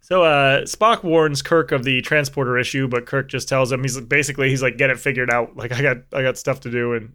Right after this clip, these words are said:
and Scotty is, is working on this. And, uh, Kirk steals the con-, steers the Constellation towards the machine as Scotty informs the bridge that the transporter is operational, but his patchwork fis-,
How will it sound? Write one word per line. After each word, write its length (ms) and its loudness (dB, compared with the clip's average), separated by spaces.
and 160 -6
Scotty 400 0
is, 340 -6
is 160 -10
working 300 -2
on 180 -4
this. 320 -6
And, 180 0
uh, 220 2
Kirk 240 0
steals 300 2
the 80 -4
con-, 320 0
steers 520 2
the 120 -2
Constellation 680 -2
towards 360 -2
the 80 -6
machine 460 0
as 200 0
Scotty 360 0
informs 360 -4
the 60 -6
bridge 280 0
that 60 -4
the 80 -10
transporter 480 -2
is 120 -4
operational, 520 -2
but 140 -6
his 120 -12
patchwork 520 -2
fis-, 300 -2